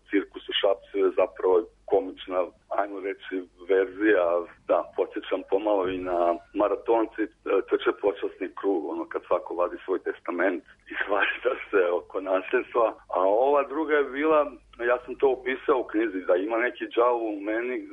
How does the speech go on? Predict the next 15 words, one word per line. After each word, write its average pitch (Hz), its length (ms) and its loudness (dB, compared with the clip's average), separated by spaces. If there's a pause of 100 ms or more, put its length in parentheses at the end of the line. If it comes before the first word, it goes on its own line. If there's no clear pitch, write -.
(180)
koji 110 240 -2
me 107 160 -6
tera 117 340 2
da, 104 140 0 (280)
da, 104 200 2
da, 104 160 4 (100)
da 107 120 2
radim 117 340 2
stvari 113 460 0
koje 117 720 4 (380)
inače 113 400 -2
ne 117 180 2
bih 117 160 -8
nikad 110 300 -8
uradio. 98 400 2